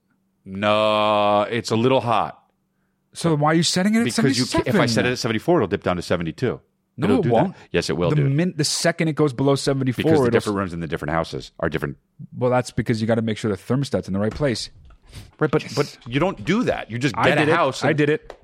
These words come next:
Speaker 2: When I got my house, I did it. I said the thermostat goes there.
Speaker 1: But that doesn't mean that that's where the vents go. The vents go where the vents are already. You bought the house.
Speaker 2: No, no, I had to put in A C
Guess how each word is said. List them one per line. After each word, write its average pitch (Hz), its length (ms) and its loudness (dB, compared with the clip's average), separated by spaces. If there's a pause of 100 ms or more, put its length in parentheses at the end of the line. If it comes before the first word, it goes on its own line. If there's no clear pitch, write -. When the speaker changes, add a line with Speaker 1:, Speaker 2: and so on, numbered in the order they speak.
Speaker 2:
When 120 100 0
I 123 80 2
got 120 160 0
my 120 120 0
house, 117 200 0
I 110 80 0
did 107 160 0
it. 117 140 -4 (340)
I 131 60 -2
said 120 200 0
the 110 80 -4
thermostat 139 400 -2
goes 123 340 0 (760)
there. 98 380 -2
Speaker 1:
But 143 140 0
that 165 120 2
doesn't 175 200 0
mean 156 120 0
that 147 100 0
that's 151 160 -2
where 147 80 2
the 110 80 -4
vents 131 380 -4
go. 71 220 -6 (380)
The 120 100 0
vents 156 320 0
go 143 120 4
where 135 160 4
the 113 60 -2
vents 135 260 0
are 156 220 4
already. 73 240 -2
You 110 120 0
bought 127 220 2
the 85 80 -8
house. 120 460 -4 (220)
Speaker 2:
No, 110 260 2
no, 113 180 2
I 101 160 -2
had 101 140 -4
to 104 80 -4
put 104 180 -4
in 95 80 -4
A 90 100 -6
C 87 300 -8